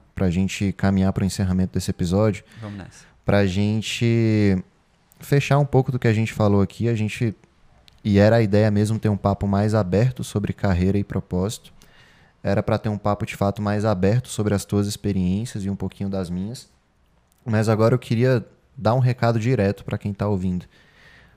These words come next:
Speaker 1: Você hoje, ah, com vinte e quatro anos, vinte e quatro, vinte e cinco?
Speaker 2: Vinte e cinco.
Speaker 1: Vinte e cinco anos, ah, C E O de uma empresa, com muitos funcionários, Forbes Under thirty,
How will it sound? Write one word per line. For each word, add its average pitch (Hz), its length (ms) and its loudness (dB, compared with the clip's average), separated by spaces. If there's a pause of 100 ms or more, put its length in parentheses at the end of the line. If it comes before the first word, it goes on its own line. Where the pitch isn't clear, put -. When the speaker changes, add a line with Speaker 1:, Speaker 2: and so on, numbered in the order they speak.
Speaker 1:
Você 110 540 2
hoje, 95 400 2 (600)
ah, 98 680 0
com 95 180 -2
vinte 113 180 -4
e - 40 -10
quatro 113 320 2
anos, 104 260 2
vinte 98 140 -4
e - 40 -16
quatro, 151 220 -2
vinte 117 120 -4
e - 40 -14
cinco? - 220 -8
Speaker 2:
Vinte 113 80 -20
e - 60 -20
cinco. 92 100 -10
Speaker 1:
Vinte 123 140 -4
e - 40 -8
cinco 117 300 -4
anos, 101 420 0 (1000)
ah, 101 920 0 (300)
C - 220 -4
E - 20 4
O 117 100 2
de 113 80 -2
uma 120 100 0
empresa, 110 580 2 (160)
com 98 160 -8 (200)
muitos 101 280 -2
funcionários, 98 880 0
Forbes 107 400 0
Under 107 260 2
thirty, 98 440 0